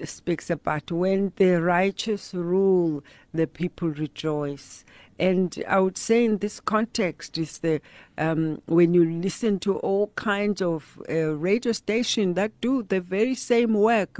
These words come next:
but the impact, uh, can be different depending on what you are tuned in. And, uh, the matter that the Holy Spirit is just highlighting to me, the matter of advisory for, you know, radio, as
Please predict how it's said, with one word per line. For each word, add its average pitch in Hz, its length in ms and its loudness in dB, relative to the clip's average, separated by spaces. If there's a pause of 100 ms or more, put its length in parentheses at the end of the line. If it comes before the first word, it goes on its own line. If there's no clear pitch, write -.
but 165 240 -2
the 170 220 -4
impact, 185 540 -4 (380)
uh, 151 280 0 (140)
can 180 220 4
be 160 140 2
different 165 520 0
depending 151 720 0 (280)
on 147 220 2
what 156 500 2
you 151 260 0
are 147 120 -2
tuned 151 560 -2
in. 135 320 -2 (340)
And, 151 280 0
uh, 143 300 -2 (120)
the 143 400 2
matter 175 440 0
that 175 240 0
the 165 100 0
Holy 175 200 0
Spirit 185 440 0
is 151 100 -6
just - 260 -6
highlighting 180 600 0
to 202 140 -4
me, 208 200 2
the 185 300 -2
matter 202 440 -2
of 175 380 0
advisory 165 1080 -2 (260)
for, 190 380 4
you 190 140 -2
know, 190 180 2
radio, 190 540 2
as 160 420 -2